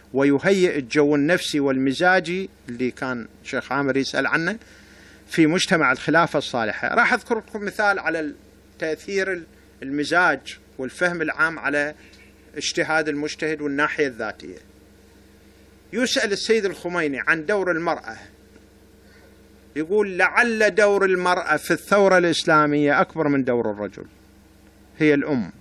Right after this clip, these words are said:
وهي الزوجة، وهي الأخت، هي صانعة ال-، الأبطال، فدورها يجوز أكبر من دور الرجل". يسألوه: "هل ت-، إنه تخرج بالمظاهرات يصير مو هذا اختلاط وصوته يطلع؟" قال: "قال: 'خل تطلع،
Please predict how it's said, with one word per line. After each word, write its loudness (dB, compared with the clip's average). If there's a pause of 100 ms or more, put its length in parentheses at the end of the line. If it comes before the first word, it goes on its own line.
(240)
وهي 0
الزوجة، 0
وهي -2
الأخت، -4 (880)
هي 4
صانعة 2
ال-، -8 (100)
الأبطال، 0 (360)
فدورها 2
يجوز -4
أكبر -6
من -8
دور -2
الرجل". -6
يسألوه: -2
"هل -4
ت-، -16
إنه -6
تخرج -8
بالمظاهرات -4
يصير -6 (320)
مو -2
هذا -2
اختلاط -2
وصوته -4
يطلع؟" -6
قال: -14 (140)
"قال: -6
'خل -6
تطلع، -6